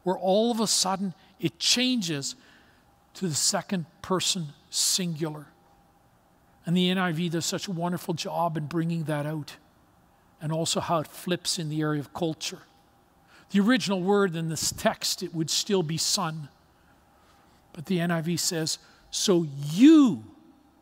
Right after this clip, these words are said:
and the finger is pointing at me, "so you are no longer a slave, but God's child.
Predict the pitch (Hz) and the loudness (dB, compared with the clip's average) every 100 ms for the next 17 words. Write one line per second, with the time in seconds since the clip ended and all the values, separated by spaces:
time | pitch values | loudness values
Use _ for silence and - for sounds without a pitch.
0 | _ _ _ _ _ _ _ _ _ _ | _ _ _ _ _ _ _ _ _ _
1 | _ _ _ _ - 113 - 214 247 - | _ _ _ _ -14 -10 0 4 4 2
2 | - 247 247 233 247 202 123 - - 262 | 2 4 6 6 6 4 0 -8 0 2
3 | 208 - - 190 294 403 359 190 127 - | 2 -2 -6 6 8 10 8 6 0 -12
4 | - - _ _ _ _ _ _ _ _ | -20 -20 _ _ _ _ _ _ _ _
5 | _ _ 156 156 151 196 220 220 190 - | _ _ -4 -2 0 4 4 2 0 -8
6 | 170 170 175 170 165 160 - - - - | 0 2 2 2 -4 -6 -6 -2 0 0
7 | 160 160 123 - - _ _ _ _ _ | -2 -4 -8 -14 -20 _ _ _ _ _
8 | _ _ - _ _ - 151 - - 185 | _ _ -20 _ _ -8 -8 -8 -4 -2
9 | 196 170 131 - - 156 127 120 110 | 0 0 0 -2 0 -4 -6 -10 -16